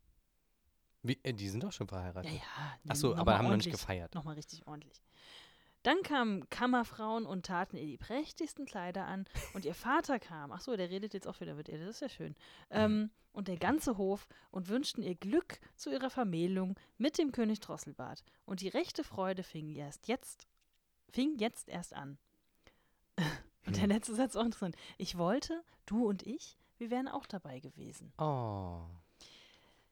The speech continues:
Speaker 2: Ah, mit dem Ende habe ich ein bisschen ein Problem.
Speaker 1: Ich find's interessant, dass ihr Vater auch ankommt. Also das impliziert ja so ein bisschen, dass es wirklich ein abgekartetes Spiel war. Nicht nur von König Drosselbart, sondern von beiden. Vielleicht
Speaker 2: Stimmt.
Speaker 1: ist der
Speaker 2: Vielleicht
Speaker 1: hinterher
Speaker 2: war der
Speaker 1: hingekommen und
Speaker 2: eingeweiht.
Speaker 1: hat gesagt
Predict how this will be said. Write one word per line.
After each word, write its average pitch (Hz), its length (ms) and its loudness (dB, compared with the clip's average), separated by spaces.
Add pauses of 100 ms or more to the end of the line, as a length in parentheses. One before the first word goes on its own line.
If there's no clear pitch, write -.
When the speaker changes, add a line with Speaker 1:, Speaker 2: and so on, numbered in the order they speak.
(300)
Speaker 2:
Ah, 226 340 4
mit 226 160 4
dem 202 100 0
Ende 247 220 0
habe 302 100 2
ich - 80 -4
ein 247 60 2
bisschen 240 260 2
ein 226 40 2
Problem. 175 480 -4 (800)
Speaker 1:
Ich - 120 -6
find's 180 200 4
interessant, 156 380 4
dass 135 120 2
ihr 110 80 0
Vater 117 380 4
auch 107 140 2
ankommt. 139 540 -4 (480)
Also 110 200 -2
das 107 240 -4 (100)
impliziert 131 520 2
ja 165 80 4
so 151 80 2
ein 135 80 0
bisschen, 131 260 -2
dass - 140 -2
es - 120 -6
wirklich - 280 -4
ein 117 40 -4
abgekartetes 113 680 -4
Spiel 117 300 0
war. 120 200 4
Nicht 123 200 -4
nur 170 100 4
von 110 200 -4
König 113 220 -4
Drosselbart, 104 500 0
sondern 101 340 -6 (100)
von 110 180 -4
beiden. 110 400 -2 (540)
Vielleicht - 360 -2
Speaker 2:
Stimmt. - 20 -
Speaker 1:
ist 202 140 -2
der 110 60 4
Speaker 2:
Vielleicht - 20 2
Speaker 1:
hinterher 131 320 6
Speaker 2:
war 190 60 10
der 196 100 8
Speaker 1:
hingekommen 277 260 8
und 160 60 2
Speaker 2:
eingeweiht. 165 140 6
Speaker 1:
hat - 120 0
gesagt 123 360 0